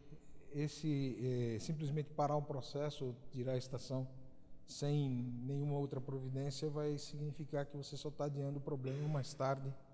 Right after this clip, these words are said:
o bicho volta a atacar. Você tem a chave? Quer dizer, você caiu em um daqueles que a polícia holandesa conseguiu recuperar a chave. Ok, ótimo, decifre-os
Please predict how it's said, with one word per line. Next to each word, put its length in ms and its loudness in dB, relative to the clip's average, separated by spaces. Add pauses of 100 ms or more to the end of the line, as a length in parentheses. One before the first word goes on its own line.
(1040)
o 260 2
bicho 360 -2
volta 320 0
a 20 2
atacar. 420 0 (2750)
Você 140 -2
tem 160 2
a 80 2
chave? 340 2 (840)
Quer 80 -6
dizer, 140 -4
você 140 -2
caiu 280 4
em 220 4
um 80 6
daqueles 440 4
que 80 -2
a 60 0
polícia 580 0 (580)
holandesa 580 6
conseguiu 400 0
recuperar 480 2
a 40 2
chave. 420 6 (920)
Ok, 500 4
ótimo, 440 0
decifre-os 840 0